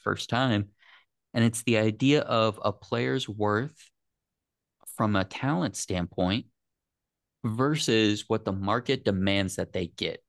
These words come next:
over time. And, you know, you, that's how you end up seeing Mike Conley in the, on the Memphis Grizzlies in twenty sixteen get the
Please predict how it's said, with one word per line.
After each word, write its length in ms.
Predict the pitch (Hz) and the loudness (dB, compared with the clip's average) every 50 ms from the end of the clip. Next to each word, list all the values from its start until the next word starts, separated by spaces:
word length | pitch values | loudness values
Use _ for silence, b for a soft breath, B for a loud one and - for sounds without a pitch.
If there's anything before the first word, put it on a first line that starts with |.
| _ - | _ -4
over 240 | - 92 87 - - | -2 -2 -2 -4 -8
time. 480 | - - - - - - - - - - _ _ _ _ _ _ _ _ _ | -12 -10 -8 -8 -6 -6 -8 -10 -14 -16 _ _ _ _ _ _ _ _ _
And, 480 | - 104 104 101 98 95 92 95 98 98 | -4 -2 0 0 2 2 0 0 -2 -2
you 100 | 107 98 | -2 0
know, 80 | 95 92 | 0 0
you, 220 | 95 98 101 - - - | 0 0 -2 -6 -6 -4
that's 220 | - 104 107 - | -2 -2 -2 -2
how 100 | - 127 | -2 -2
you 220 | 110 110 104 104 - | 0 0 0 0 -2
end 240 | - 104 104 107 104 | -2 -2 -2 0 0
up 180 | 104 101 101 - | 0 0 -2 -2
seeing 600 | - - - 110 104 101 98 95 95 92 92 90 - _ _ _ _ _ _ _ _ - | -4 -2 -2 0 0 0 2 0 0 0 -2 -6 -8 _ _ _ _ _ _ _ _ -4
Mike 340 | 107 98 98 101 113 - - | -2 0 0 0 -2 -4 -6
Conley 720 | - - 113 107 110 107 104 95 90 90 92 101 113 - - | -4 0 2 2 2 2 2 2 0 0 0 -2 -4 -6 -10
in 260 | - 110 101 95 92 95 | -8 -6 -4 -2 -2 -4
the, 100 | 95 - | -4 -4
on 140 | - 104 98 | -2 -2 0
the 60 | 95 | 0
Memphis 440 | 90 90 95 98 104 - - 107 - - | 0 0 0 0 -2 -2 -2 -4 -4 -4
Grizzlies 480 | - 110 107 104 101 - 95 92 95 | -2 0 0 2 2 0 -2 -2 -2
in 80 | 98 95 | -4 -6
twenty 260 | - - 101 101 98 | -2 -2 0 0 0
sixteen 560 | - - 101 - - - - 107 101 101 95 | -2 -4 -6 -6 -8 -8 -4 -4 -2 -2 -4
get 160 | - - - | -6 -6 -6
the 100 | - 92 | -6 -8